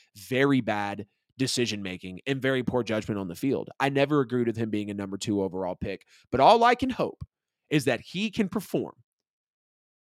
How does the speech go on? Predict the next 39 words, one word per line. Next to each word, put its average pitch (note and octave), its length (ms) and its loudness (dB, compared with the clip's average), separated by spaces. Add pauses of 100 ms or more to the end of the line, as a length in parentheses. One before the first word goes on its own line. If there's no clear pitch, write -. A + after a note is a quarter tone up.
(420)
to F#3+ 140 4
the A3 100 10
likes G#3 340 6
of F#3+ 120 4
a - 20 0
game D#3+ 320 0
manager, C#3+ 540 0 (380)
maybe F4+ 360 6 (120)
a G4+ 40 2
little G#4 220 4
bit G4 120 4
of F#4+ 100 2
a F#4 60 4
San F4+ 220 2
Francisco E4 420 2
forty-niners D4+ 640 2
vibe E3+ 240 6
here. A2 320 -2 (540)
You A#2+ 160 -6
do A3 140 4
have C4+ 100 6
the C4 80 0
defensive-minded A3 640 0
head G3 180 0
coach. C3+ 480 0 (380)
The C#3 160 -2
O-line A3 420 6
isn't F3+ 360 4
as E3 200 2
stout, F#3 460 2 (240)
but - 100 -8
you C3 60 -2
could G2+ 160 -4
run F3+ 140 4
the C4+ 60 8
football A#2+ 380 4
like G#2 220 -4
hell, G2+ 180 0
possibly. F2+ 640 -6